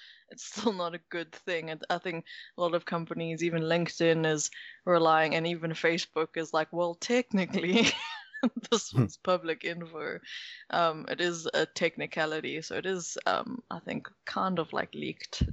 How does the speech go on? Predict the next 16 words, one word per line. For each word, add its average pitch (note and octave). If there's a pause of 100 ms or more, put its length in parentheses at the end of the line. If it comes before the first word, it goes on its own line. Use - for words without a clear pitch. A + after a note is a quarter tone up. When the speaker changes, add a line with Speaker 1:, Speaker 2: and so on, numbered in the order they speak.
(100)
Speaker 1:
data. D#3
I D#3
mean, D3+
it's D3+
compiled D#3
in D#3+
a D3+
way D#3
that C#3
it -
shouldn't -
be, B2 (640)
um, D#3+
and D3+
it's D#3
being D3